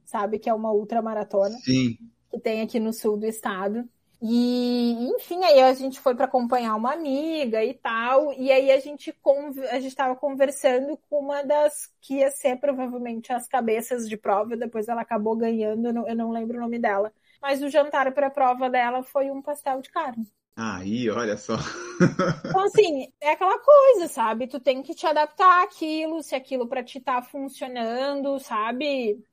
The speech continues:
Speaker 1: Ok, assim, a gente tem que entender os riscos. Não tendo risco nenhum, sendo bem adaptado,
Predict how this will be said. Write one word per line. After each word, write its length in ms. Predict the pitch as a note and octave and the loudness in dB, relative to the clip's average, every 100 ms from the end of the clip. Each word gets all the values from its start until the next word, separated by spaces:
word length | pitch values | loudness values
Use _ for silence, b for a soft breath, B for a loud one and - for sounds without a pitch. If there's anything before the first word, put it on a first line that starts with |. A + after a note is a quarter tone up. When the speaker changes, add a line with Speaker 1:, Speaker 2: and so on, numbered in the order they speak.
| _ - | _ -10
Speaker 1:
Ok, 640 | G3+ C#4+ - A#4+ A4 E4+ | -8 -8 -6 -2 2 4
assim, 280 | B3 A#3+ A3+ | 4 0 -6
a 100 | A3 | -6
gente 240 | G#3+ A3+ - | -6 -8 -8
tem 140 | B3+ | -8
que 100 | C#4+ | -8
entender 460 | C#4+ C#4+ C#4 C#4 B3+ | -6 -4 -2 0 0
os 140 | D#4 | 0
riscos. 720 | F#4 F4 E4+ - A3 - - _ _ - | 0 0 -2 -10 -12 -12 -16 _ _ -8
Não 260 | F4 D4 C4 | 0 2 2
tendo 300 | C4 B3+ C#4 | 0 0 0
risco 320 | C4 A#3+ C#4 | -2 -6 -8
nenhum, 600 | C4 C#4+ B3+ C4+ C#4 C4+ _ | -6 -4 -4 -4 -6 -10 _
sendo 360 | - B3+ A#3+ C4 | -12 -8 -4 -4
bem 340 | A#3 A#3+ A#3+ | -2 -4 -4
adaptado, 1040 | C#4 C4 B3 - G#3+ A3 D#4+ G#4+ F#4 A3 | -4 -4 -6 -10 -8 -6 -4 -2 -2 -4